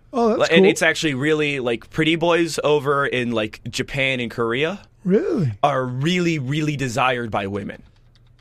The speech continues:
Speaker 1: Wow.
Speaker 2: So, like,
Speaker 1: So
Speaker 2: we
Speaker 1: gay, gay, sh-,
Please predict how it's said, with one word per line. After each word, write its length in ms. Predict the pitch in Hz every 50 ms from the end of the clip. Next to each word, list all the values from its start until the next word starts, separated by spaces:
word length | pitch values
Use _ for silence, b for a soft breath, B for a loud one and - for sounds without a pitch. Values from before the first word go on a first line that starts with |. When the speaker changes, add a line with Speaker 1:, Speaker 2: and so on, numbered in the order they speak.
| _ _ _ _ _ _ _ _ _ _ _ _ _ _ _ _ -
Speaker 1:
Wow. 540 | 170 160 180 220 320 381 349 294 202 - - _ _ _
Speaker 2:
So, 380 | - - - 156 147 135 123 120 -
like, 260 | 131 123 123 - -
Speaker 1:
So 60 | 160 156
Speaker 2:
we 100 | 214 202
Speaker 1:
gay, 280 | 160 156 214 240 254 240
gay, 320 | 180 160 175 202 226 262
sh-, 140 | 190 - 214